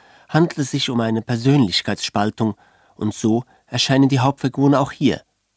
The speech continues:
aufgespalten. Im dritten Stück schließlich, Rote Asche von Johannes Schöllhorn,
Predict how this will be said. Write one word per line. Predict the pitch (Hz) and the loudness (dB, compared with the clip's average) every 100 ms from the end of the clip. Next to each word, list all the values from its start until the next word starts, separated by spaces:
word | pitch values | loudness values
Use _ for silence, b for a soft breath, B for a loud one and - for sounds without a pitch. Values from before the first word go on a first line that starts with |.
| _ | _
aufgespalten. | 113 95 - 95 - 73 - - _ _ _ _ _ _ _ _ b b b | -4 -4 -10 -14 -10 -10 -12 -20 _ _ _ _ _ _ _ _ b b b
Im | - 110 | -4 -2
dritten | 143 208 139 | 0 0 0
Stück | - 95 90 | -2 -4 -8
schließlich, | - 95 - 92 - - B B - | -6 -6 -6 -10 -12 -16 B B -2
Rote | 117 160 - 110 | 2 2 2 -2
Asche | 95 139 - 151 | 0 -2 0 -2
von | - 95 95 | -4 -4 -4
Johannes | 92 98 92 | -4 -6 -6
Schöllhorn, | - 117 117 113 117 113 | -2 0 2 2 0 -2